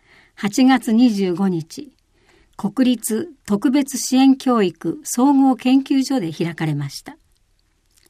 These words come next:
木塚先生は、特別支援教育、ユニバーサルデザイン、社会福祉の分野に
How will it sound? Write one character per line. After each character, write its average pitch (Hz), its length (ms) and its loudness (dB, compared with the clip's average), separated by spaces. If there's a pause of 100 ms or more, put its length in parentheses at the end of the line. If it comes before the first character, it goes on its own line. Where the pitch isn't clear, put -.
(480)
木 277 120 0
塚 247 240 0
先 190 220 0
生 175 260 -2
は、 160 220 -4 (400)
特 185 240 -4
別 220 340 -2
支 208 220 -4
援 226 200 2
教 220 220 -2
育、 - 380 -8 (800)
ユ 180 160 0
ニ 240 140 6
バ 262 180 6
ー - 20 2
サ 247 160 -2
ル 196 140 0
デ 170 140 0
ザ 214 180 2
イ 156 100 2
ン、 156 160 -8 (840)
社 196 220 -2
会 285 220 2
福 - 220 -6
祉 254 180 -2
の 214 120 0
分 240 240 4
野 202 160 2
に 185 200 -4